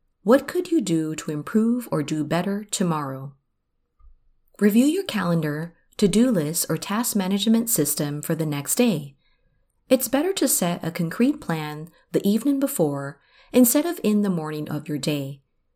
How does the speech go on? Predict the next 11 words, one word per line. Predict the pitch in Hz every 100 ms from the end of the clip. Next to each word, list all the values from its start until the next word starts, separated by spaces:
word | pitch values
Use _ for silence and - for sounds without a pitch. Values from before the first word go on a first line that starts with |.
| _ _
You | - 381
can | 349
check | 247 208 202
what's | 170 165 -
coming | 170 156 160
up, | 233 240 _ _ -
edit, | 226 262 277 - -
and | 156 151
take | 170 165
out | 147 147
stuff. | - 143 135 135 -